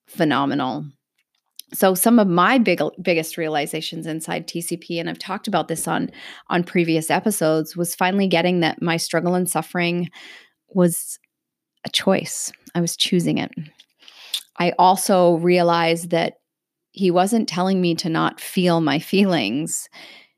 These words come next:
He was simply giving me another route to feeling better. So if you're curious about that part of my journey, uh, with Jim and where I butted heads with him, make sure you go back to episode thirteen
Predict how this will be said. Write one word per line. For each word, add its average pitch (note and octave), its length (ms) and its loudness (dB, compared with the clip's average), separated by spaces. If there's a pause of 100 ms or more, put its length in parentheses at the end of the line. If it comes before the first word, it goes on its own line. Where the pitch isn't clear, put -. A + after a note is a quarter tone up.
(1080)
He G3+ 240 0
was G3+ 140 2
simply A3 340 0
giving F#3+ 420 2
me E3 320 0
another E3+ 460 0
route E3 680 0 (1040)
to E3+ 600 2
feeling E3 400 -4
better. C3 380 -4 (460)
So D#3+ 360 0
if F3+ 220 -6
you're F3+ 80 0
curious G3+ 480 -2
about E3+ 360 -2
that E3 380 0
part D#3+ 220 0
of - 80 -6
my E3 160 -4
journey, D#3 420 -6 (460)
uh, D#3+ 280 0
with F3 200 -2
Jim E3+ 300 0
and E3+ 120 0
where E3+ 120 2
I E3+ 80 2
butted E3 340 0
heads F3+ 240 -2
with F#3 140 -6
him, E3+ 200 -4
make F3 140 -2
sure - 180 -2
you G3+ 140 0
go F3+ 160 2
back E3+ 240 0
to - 180 -6
episode E3+ 460 -6
thirteen E3+ 680 -6